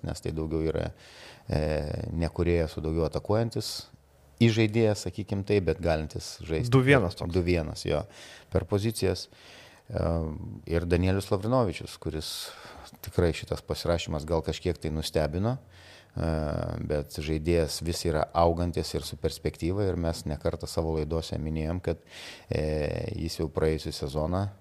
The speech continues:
Speaker 1: e, Kėdainių Nevėžio marškinėlius tikrai išaugo, bet kad pasirašys sutartį su, mm, e, Žalgiriu, e, tai jam yra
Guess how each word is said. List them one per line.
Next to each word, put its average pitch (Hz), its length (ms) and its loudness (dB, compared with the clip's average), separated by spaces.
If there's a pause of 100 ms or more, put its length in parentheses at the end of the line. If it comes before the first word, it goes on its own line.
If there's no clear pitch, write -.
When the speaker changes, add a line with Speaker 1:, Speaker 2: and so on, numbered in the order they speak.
(120)
Speaker 1:
e, 82 460 -2 (960)
Kėdainių 82 420 2
Nevėžio 78 480 -2
marškinėlius 78 640 -4
tikrai 80 240 -2
išaugo, 76 480 -2 (500)
bet - 240 0
kad - 240 -2
pasirašys - 540 -4
sutartį 78 420 -4
su, 85 380 0 (400)
mm, 80 340 -6
e, 80 1080 -6
Žalgiriu, 92 480 0 (840)
e, 76 380 -2
tai 80 160 2
jam 82 180 2
yra 80 220 2